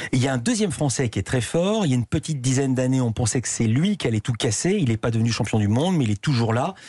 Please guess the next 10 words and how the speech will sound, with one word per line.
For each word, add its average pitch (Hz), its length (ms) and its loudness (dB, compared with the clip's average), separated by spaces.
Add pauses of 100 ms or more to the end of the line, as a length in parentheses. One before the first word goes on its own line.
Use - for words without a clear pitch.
(140)
Euh, 104 280 2
Johan 143 200 0
Zarco, 131 500 -2
pensez 127 220 0
quoi 143 160 0
de 120 60 0
lui, 131 60 2
Randy 120 220 0
de 110 60 -4
Pugnet ? 120 340 0